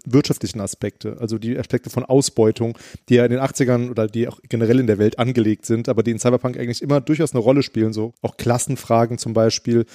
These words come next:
Und das fehlt in Matrix ja komplett. Also da geht's eigentlich nicht so sehr um Wirtschaft oder um Fragen von Ausbeutung. Natürlich, okay, natürlich beuten die Maschinen die Menschen als Batterien aus. Ist schon sehr offensichtlich irgendwie eine Form von Ausbeutung.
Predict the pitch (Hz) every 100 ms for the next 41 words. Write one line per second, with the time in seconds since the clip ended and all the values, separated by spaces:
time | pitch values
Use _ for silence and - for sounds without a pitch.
0 | - - _ - 123 127 160 156 135 -
1 | 127 - 120 - 143 - 120 117 127 -
2 | 127 117 - _ _ 127 - 160 156 135
3 | 107 135 - 156 156 127 123 113 - 120
4 | 127 - 117 120 - 143 - 135 135 120
5 | 135 131 - - 135 123 104 113 117 -
6 | 123 135 127 113 117 - 127 117 113 120
7 | - 113 117 117 113 143 151 131 135 -
8 | - - - - 120 127 131 113 127 -
9 | - 131 127 - 127 120 120 123 - 123
10 | 120 - 120